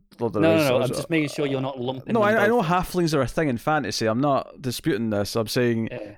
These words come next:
Speaker 1: in Star Wars, it's literally just their word for children. They're children.
Speaker 2: It is, yeah, yeah. No, uh, what, what's amusing is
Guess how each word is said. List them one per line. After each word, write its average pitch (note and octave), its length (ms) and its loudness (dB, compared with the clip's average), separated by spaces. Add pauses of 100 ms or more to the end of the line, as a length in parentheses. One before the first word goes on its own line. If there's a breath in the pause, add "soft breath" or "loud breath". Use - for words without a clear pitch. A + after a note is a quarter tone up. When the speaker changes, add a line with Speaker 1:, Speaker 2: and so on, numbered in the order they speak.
(100)
Speaker 1:
in C3+ 80 2
Star D3+ 300 2
Wars, C3+ 240 2
it's C3 160 0
literally C3 360 0
just A#2+ 200 -2
their A#2+ 100 2
word A#2 180 0
for A2+ 140 -4
children. A2 460 0
They're A2+ 80 0
children. A#2 520 0
Speaker 2:
It E3 120 0
is, G2 200 -10
yeah, A2 200 -8
yeah. B2+ 260 -4
No, C#3+ 80 -2
uh, A2 560 -16 (1400 loud breath)
what, F#3+ 180 2
what's F3+ 200 -2
amusing D3 400 0
is C3 180 -4